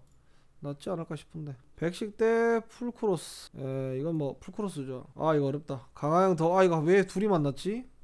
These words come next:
원래 둘 다 진짜 좋아하는 거거든요. 그래도 강하영 더블 제타가 좀 더 낫지 않나, 개인적으로.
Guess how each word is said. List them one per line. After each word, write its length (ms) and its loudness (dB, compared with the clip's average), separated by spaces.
원래 160 0
둘 180 -2
다 100 6
진짜 240 -4
좋아하는 280 2
거거든요. 380 -6
그래도 560 -2
강하영 500 0
더블 260 -2
제타가 300 -6
좀 200 -8
더 80 -2
낫지 300 -6
않나, 340 -6
개인적으로. 400 -10